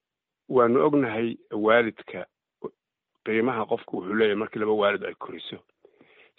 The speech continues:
Sidoo kale, Soomaaliya waagii la joogay, dabeecadda waa na korin jirtay, ama bay'adda aan ku nool nahay baa na korin jirtay.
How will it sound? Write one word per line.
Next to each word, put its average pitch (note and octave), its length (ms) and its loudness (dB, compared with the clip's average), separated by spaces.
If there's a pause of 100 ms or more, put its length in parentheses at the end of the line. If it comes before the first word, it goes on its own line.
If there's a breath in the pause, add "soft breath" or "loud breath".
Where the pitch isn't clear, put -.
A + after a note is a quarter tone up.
Sidoo C3 220 4
kale, A2+ 420 -4
Soomaaliya A#2+ 440 0
waagii A2+ 220 0
la G2+ 160 -6
joogay, G#2+ 320 -2
dabeecadda G#2 600 -4 (140)
waa F2+ 340 -4 (120)
na G2 160 -6
korin A2 220 -4
jirtay, - 420 -12
ama F#2 140 -4
bay'adda G#2 440 -4
aan F#2+ 120 -10
ku - 120 -8
nool F2+ 220 -4
nahay F#2 140 -6
baa F#2+ 80 -4
na F2+ 100 -12
korin F#2+ 240 -10
jirtay. - 300 -14